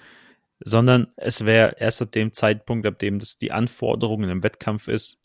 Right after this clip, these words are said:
wär das eine mögliche Überlegung. Das möchte ich für, also in, in meiner Welt möchte ich es <laughs> nur noch mal ganz klar, ähm, feststellen, dass ich das ja dann nur deswegen spiele, damit sie am Wochenende eben nicht überfordert sind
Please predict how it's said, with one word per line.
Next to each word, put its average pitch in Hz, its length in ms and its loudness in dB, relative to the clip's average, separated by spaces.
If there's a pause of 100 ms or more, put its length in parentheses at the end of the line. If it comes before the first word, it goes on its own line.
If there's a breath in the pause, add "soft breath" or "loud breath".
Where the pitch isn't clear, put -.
wär 98 200 2
das 107 120 -2
eine 95 220 -2
mögliche 101 440 -2
Überlegung. 90 580 -2
Das - 160 -8
möchte 104 200 -4
ich - 240 -10
für, - 220 -10 (260)
also 101 220 -2
in, 104 200 -6 (120)
in 101 80 -4
meiner 117 260 2
Welt 113 240 6
möchte 107 200 -6
ich - 120 -6
es 123 160 -8
<laughs> - 0 -
nur 120 180 0
noch 110 100 0
mal 104 180 0
ganz - 240 -6
klar, 98 340 0 (640 soft breath)
ähm, 95 480 2 (160)
feststellen, 123 960 0 (480 soft breath)
dass - 180 -8
ich 110 80 -4
das - 160 -4
ja 113 100 4
dann 107 220 2
nur 113 120 2
deswegen 110 460 2
spiele, 113 400 -2
damit 104 240 0
sie 107 160 0
am 98 80 -2
Wochenende 101 460 -2
eben 101 160 -2
nicht 104 260 -6
überfordert 104 680 -2
sind 107 360 -6